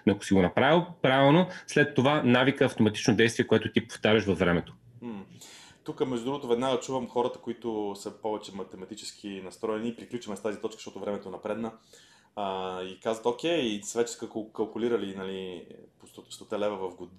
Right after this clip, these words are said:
Speaker 2: в-, за една година, за десет години и за не знам си колко години. А,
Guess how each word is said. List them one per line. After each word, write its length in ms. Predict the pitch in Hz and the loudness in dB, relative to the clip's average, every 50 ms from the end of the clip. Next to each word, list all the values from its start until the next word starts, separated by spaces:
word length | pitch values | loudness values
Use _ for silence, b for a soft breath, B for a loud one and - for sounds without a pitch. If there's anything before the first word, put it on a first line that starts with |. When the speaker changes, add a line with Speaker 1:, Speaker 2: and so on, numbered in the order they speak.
| _ _ 95 90 | _ _ -18 -14
Speaker 2:
в-, 60 | 101 | -12
за 140 | 98 92 95 | -6 -4 -4
една 200 | 90 90 107 110 | -2 -2 -4 -6
година, 320 | 107 92 90 101 113 117 101 | -8 -8 -8 -6 -6 -6 -6
за 100 | 92 85 | -6 -8
десет 240 | 92 95 101 90 | -8 -10 -10 -14
години 440 | 87 90 87 90 98 98 98 92 92 | -16 -18 -16 -12 -10 -10 -10 -10 -12
и 60 | 90 | -10
за 320 | 87 87 87 87 87 85 85 - - _ _ _ _ _ _ _ | -8 -6 -4 -2 -2 -4 -4 -8 -14 _ _ _ _ _ _ _
не 100 | 87 85 | -18 -14
знам 160 | 85 90 85 | -14 -12 -14
си 100 | - - | -14 -10
колко 240 | - 90 80 82 82 | -8 -8 -8 -8 -10
години. 400 | 78 85 82 104 113 147 156 b b b b b b b b b b b _ | -14 -10 -8 -6 -6 -6 -6 b b b b b b b b b b b _
А, 280 | - 95 95 95 - | -6 -4 -4 -4 -6